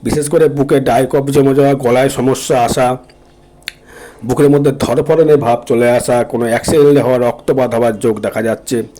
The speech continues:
স্কিন ডিজিজ, স্কিনের প্রবলেম হওয়ার যোগ দেখা যাচ্ছে। মঙ্গল, যেহেতু মঙ্গল নিচস্থ হয়ে গেল আপনার লগ্নপতি হয়ে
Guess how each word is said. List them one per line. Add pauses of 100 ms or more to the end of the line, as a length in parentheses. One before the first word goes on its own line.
(340)
স্কিন
ডিজিজ,
স্কিনের
প্রবলেম
হওয়ার
যোগ
দেখা
যাচ্ছে।
মঙ্গল,
যেহেতু
মঙ্গল
নিচস্থ
হয়ে
গেল
আপনার
লগ্নপতি
হয়ে